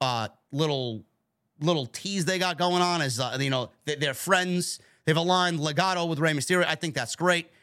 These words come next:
This little alignment on W W E television. Dominic has been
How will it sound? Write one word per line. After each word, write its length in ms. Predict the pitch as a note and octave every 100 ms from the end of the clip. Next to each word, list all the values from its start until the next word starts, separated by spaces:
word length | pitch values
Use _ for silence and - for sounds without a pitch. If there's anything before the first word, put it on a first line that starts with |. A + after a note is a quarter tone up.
| _
This 140 | A#2
little 220 | D#3+ D#3+ B2+
alignment 500 | C#3 E3+ E3+ E3 D3+
on 120 | D3+
W 220 | D#3 C#3+
W 120 | B2+
E 20 |
television. 520 | A#2+ E3+ D#3 D3 C#3 - _ _ _ _ B2
Dominic 480 | A#3 C#4+ A3+ D#3+ - - _
has 220 | F3+ F3
been 460 | D3 F3 D3 B2+